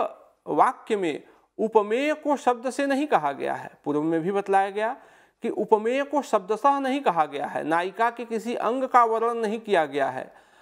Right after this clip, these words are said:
उपमेय को शब्द से न कहकर किया गया जो उपमान विषयक आरोप है वही निगीर्याध्य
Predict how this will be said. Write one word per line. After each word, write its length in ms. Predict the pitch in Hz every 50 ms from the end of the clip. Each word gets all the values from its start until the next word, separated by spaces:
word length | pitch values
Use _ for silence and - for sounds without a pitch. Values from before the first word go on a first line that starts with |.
| - - - - - -
उपमेय 580 | 196 180 - 202 190 196 220 247 269 277 285 277
को 220 | 277 285 311 311
शब्द 360 | - - - 254 277 294 339 302
से 180 | - 311 294 277
न 180 | 262 254 240 226
कहकर 440 | 233 226 196 180 - - 160 147 - - - - - _ _ _ _ _ _ _ _ _
किया 280 | 175 180 208 220 226 226
गया 260 | 208 220 220 220 214 208
जो 220 | 185 214 220 220
उपमान 580 | 208 - 190 - - 175 170 175 196 226 247 240
विषयक 440 | 196 196 180 - - 202 208 202 -
आरोप 540 | - - 170 165 160 165 190 233 240 - 196
है 300 | 160 143 143 127 127 - - _ _ _ _ _ _ -
वही 440 | 139 143 151 160 190 233 269 277 254
निगीर्याध्य 840 | 196 165 156 143 151 151 147 143 139 151 190 226 214 214 226 285 311